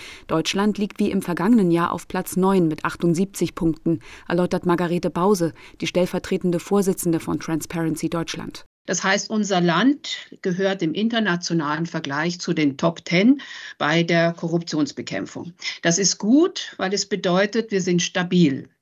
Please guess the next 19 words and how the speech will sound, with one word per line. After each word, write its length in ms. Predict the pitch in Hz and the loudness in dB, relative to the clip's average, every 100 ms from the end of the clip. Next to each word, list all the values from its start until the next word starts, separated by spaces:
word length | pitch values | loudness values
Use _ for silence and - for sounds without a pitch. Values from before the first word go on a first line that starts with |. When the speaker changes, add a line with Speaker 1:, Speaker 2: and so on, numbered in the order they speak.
| _ - - - | _ -20 -20 -8
Speaker 2:
Gleichzeitig 800 | 185 180 277 302 202 180 196 180 | -6 -2 -2 -2 -4 -4 -4 -6
heißt 240 | 165 180 | -6 -6
es 120 | 220 214 | -8 -8
aber 300 | 208 196 180 | -6 -6 -6
auch, 180 | 214 | -6
es 200 | 196 196 | -6 -6
geht 220 | - 226 220 | -4 -2 -2
nichts 240 | 208 - | -2 -2
voran. 500 | 196 175 170 127 - _ _ | 0 2 4 2 -2 _ _
Speaker 1:
Drei 260 | 185 214 226 | 0 2 2
Fortschritte 580 | - 226 - 220 208 | 0 -2 0 -2 0
habe 200 | 190 180 | 0 0
Deutschland 480 | 180 175 - 185 175 | 0 -2 0 0 2
dennoch 260 | 190 202 - | 4 2 2
gemacht, 380 | 175 160 - - | 2 2 -2 -6
stellt 260 | 175 165 | -6 -2
Margarete 420 | 170 170 170 165 | -2 -2 -2 -2
Bause 300 | 156 165 160 | -2 -4 -4
fest. 400 | 165 - - - | -8 -12 -12 -14